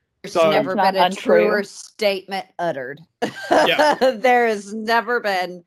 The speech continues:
Speaker 1: a more true statement made. Fuck. Yes.
Speaker 3: I guess I wish there was more accountability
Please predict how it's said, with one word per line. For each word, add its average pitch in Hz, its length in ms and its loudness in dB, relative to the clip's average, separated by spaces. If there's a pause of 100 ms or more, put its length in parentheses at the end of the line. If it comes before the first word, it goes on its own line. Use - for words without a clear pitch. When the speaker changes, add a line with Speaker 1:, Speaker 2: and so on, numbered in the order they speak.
(480)
Speaker 1:
a 202 120 2
more 208 640 -2
true 190 400 -6
statement 156 640 -6 (260)
made. 139 560 -4 (280)
Fuck. 131 380 -6 (360)
Yes. 147 300 -2
Speaker 3:
I 277 160 2
guess 403 320 0
I 240 180 0
wish 277 280 -4
there 220 240 -6
was 220 200 -12
more 202 640 -12
accountability - 920 -12